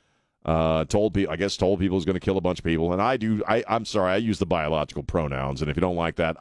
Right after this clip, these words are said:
I don't care. Dude was gonna kill a lot of people 'cause he's trans, and I don't know, he doesn't have a voice. No, he's a freaking psychopath. Thankfully, they got that guy before he did a, a shoot 'em up.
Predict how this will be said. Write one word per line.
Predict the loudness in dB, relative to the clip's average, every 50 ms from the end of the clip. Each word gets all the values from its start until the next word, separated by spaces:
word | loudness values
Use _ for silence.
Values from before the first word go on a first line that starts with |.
| -10 -10 -6
I | -6 -6 -6 -8
don't | -12 -12 -14 -18 -20 -20
care. | -20 -18 -18 -18 -18 -20 _ _ _ _ _ _ _ _ _ _ _ _ _ _ _ _ _ _ _ _ _ _ _ _ _ _ _ _ _ _ _ _ _ -14 -4
Dude | 0 2 2 2 2
was | 0 0 0
gonna | 0 -2 -2
kill | -4 -2 0 0 2 2
a | 2 2
lot | 2 2 0
of | 0 0
people | 0 -2 0 2 0 0 0
'cause | 0 -4 -4
he's | -4 -6 -6 -8
trans, | -4 0 0 2 2 2 0 0 0 -2 -4
and | -4 -2
I | -2 0 0 0
don't | -2 -2 -4
know, | -4 -4 -4 -4 -4
he | -4 -4
doesn't | -2 -2 -2 -2 -4 -8 -10
have | -8 -6 -6 -4 -4
a | -4 -6
voice. | -6 -6 -8 -8 -8 -10 -8 -8 -8 -8 -8 -12 _ _ _ _ _ _ _ _ _ _ _ _ _ _ _ _ _ _ _ _ _ _
No, | -2 0 2 2 0 0 -2 _ -12 -20 -20 -20 -20 _ _
he's | -4 -2 0
a | 0
freaking | 0 0 0 0 0 0 -2 -4 -4
psychopath. | -2 0 0 0 -2 -4 -6 -8 -6 -6 -6 -8 -10 -12 -18 _ _ _ _ _ _ _ _ _ _ _ _ _ _ _ _ _ _ _ _ _ _ _ _ _ _ _ -10 -4
Thankfully, | -2 0 0 0 0 0 0 2
they | 2 2 0 2
got | 2 2 2 2 0
that | 0 0 0 0
guy | 0 0 0 0 -2
before | -2 -2 -2 -2 -2
he | 0
did | 0 0 0 2
a, | 2 0 0 0 -2 -4
a | -6
shoot | -4 -2 0 0 0
'em | 0 -2
up. | -4 -4 -6